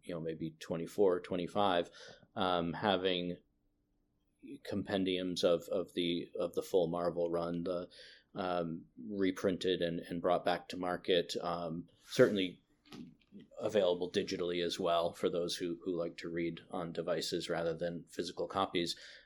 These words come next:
Um, that will all be open to us. Um, so that, that opportunity is, is always, is always available to the publisher,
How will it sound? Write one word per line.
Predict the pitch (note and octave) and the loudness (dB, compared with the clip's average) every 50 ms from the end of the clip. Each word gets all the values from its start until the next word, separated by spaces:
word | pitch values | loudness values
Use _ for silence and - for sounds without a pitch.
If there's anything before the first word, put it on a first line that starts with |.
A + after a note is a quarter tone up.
| _ | _
Um, | - G2 F2+ F2 F2 F2 - - | 2 4 4 4 4 0 -4 4
that | - B2 C#3 B2+ | 8 8 10 10
will | B2 G#2 | 10 10
all | F#2 F#2 F#2 | 8 6 4
be | - F2+ E2 | 2 4 4
open | F2 F#2 - E2+ D#2 | 2 2 2 -4 -6
to | - - D#2+ | -4 -4 -2
us. | D#2+ E2+ - - - - _ | -2 -2 -4 -6 -8 -10 _
Um, | - F#2 F2+ F2 D#2+ D#2+ - | -6 -6 -4 -4 -6 -6 -4
so | - - G#2+ | 0 0 4
that, | G2 G2+ F#2 - - - | 6 6 4 4 2 -2
that | G#2+ G#2+ G#2+ | 0 2 4
opportunity | G2+ G2 - - - - F#2 F2 F2 E2+ E2 D#2+ - - - - - - - _ _ _ _ | 4 4 2 -2 -6 -4 -4 -2 -2 -2 -2 -4 -6 -10 -18 -20 -20 -20 -20 _ _ _ _
is, | - A2+ F#2+ F2 - - - | -2 0 0 0 0 -4 -2
is | - F#2 E2+ F2+ | -4 -4 -2 0
always, | F2+ F2 F2+ F2 E2+ E2+ E2 - - - - _ _ _ _ _ _ _ _ _ _ _ _ _ - - - | 0 0 0 0 0 -2 -2 -4 -6 -6 -10 _ _ _ _ _ _ _ _ _ _ _ _ _ -14 -10 -2
is | - A#2 G#2 | -2 2 4
always | G#2 F#2+ F#2+ F#2+ E2+ F2 | 4 4 4 4 2 0
available | F#2+ E2+ E2+ E2+ E2+ E2+ E2+ F2 | 0 0 2 2 2 0 -2 -4
to | - - - F2 | -6 -6 -8 -8
the | E2+ D#2+ | -8 -6
publisher, | - F2 E2+ E2+ E2+ - - - F2+ E2 D#2+ | -6 -6 -4 -4 -4 -4 -4 -4 -4 -4 -4